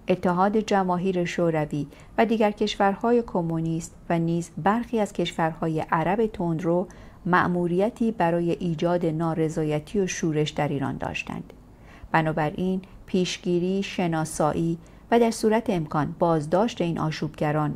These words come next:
امری لازم بود. حتی پادشاه نیز بارها از سوی گروه‌های اسلامی رادیکال که به کمونیست‌ها نزدیک بودند مورد سوء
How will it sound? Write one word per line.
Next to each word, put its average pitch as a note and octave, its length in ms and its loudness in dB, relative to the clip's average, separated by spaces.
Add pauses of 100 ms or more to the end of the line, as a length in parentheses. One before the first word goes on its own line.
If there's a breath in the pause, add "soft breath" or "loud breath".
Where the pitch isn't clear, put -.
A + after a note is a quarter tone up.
امری C#3+ 280 -2
لازم C#3 480 -4
بود. - 260 -12 (760 loud breath)
حتی D#4 260 4
پادشاه A3 760 4
نیز D#3+ 300 -2
بارها G#3 420 4
از G#3+ 140 2
سوی G3+ 280 0
گروه‌های F#3 640 0
اسلامی D#3+ 540 -2
رادیکال D#3 600 -2 (400 loud breath)
که C4 100 2
به A#3+ 100 4
کمونیست‌ها F#3 640 -2
نزدیک E3+ 460 -2
بودند G#3+ 460 0 (300 loud breath)
مورد E3+ 300 2
سوء E3+ 300 0